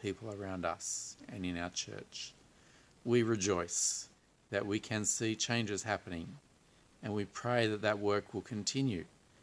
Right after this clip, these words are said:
in ourselves and others, that we will be becoming more and more like the Lord Jesus Christ. Help us even this week to be growing.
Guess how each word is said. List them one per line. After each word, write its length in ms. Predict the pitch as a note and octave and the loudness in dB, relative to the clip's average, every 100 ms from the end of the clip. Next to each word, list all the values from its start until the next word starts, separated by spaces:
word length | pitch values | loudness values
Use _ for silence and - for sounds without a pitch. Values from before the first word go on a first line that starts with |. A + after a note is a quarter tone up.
| - - | -20 -10
in 100 | G#2 | 0
ourselves 640 | A#2+ C3+ - G2+ F2+ F2+ - | 2 4 4 2 0 -2 -2
and 160 | F#2+ | -2
others, 600 | F#2+ F2 E2 - - - - - - - - | -2 -2 -4 -4 -6 -8 -14 -20 -20 -20 -12
that 160 | - G#2 | -4 -2
we 160 | G#2 B2+ | 4 4
will 140 | C3 | 6
be 120 | B2+ | 2
becoming 720 | B2+ C3+ - G2 F2+ F2 F2 F2+ _ _ _ _ | 0 -4 -2 -2 0 -2 -4 -8 _ _ _ _
more 300 | G2 G#2+ A2 | -2 0 2
and 80 | G#2 | 0
more 380 | F#2 E2+ E2+ E2+ - - - - | -2 -4 -4 -8 -18 -20 -20 -10
like 180 | G2 F2 | -8 -6
the 100 | G#2 | -6
Lord 340 | F2+ F#2 F2+ - - | -2 -2 -2 -6 -6
Jesus 400 | F#2 E2 E2 - | -4 -4 -6 -10
Christ. 580 | - E2 E2 - - - - - - - _ - | -4 -4 -2 -8 -12 -18 -20 -20 -20 -20 _ -2
Help 240 | G#2+ - | -2 0
us 260 | G#2+ - - | 0 -2 0
even 260 | B2 A#2+ A2+ | 0 2 0
this 240 | A#2+ - | 0 -2
week 300 | F2+ - - - - - - - - | -6 -10 -16 -20 -20 -20 -20 -20 -12
to 80 | - | -4
be 140 | F2+ | -2
growing. 500 | F#2 G#2 F#2 E2 D#2 | 0 2 2 2 -6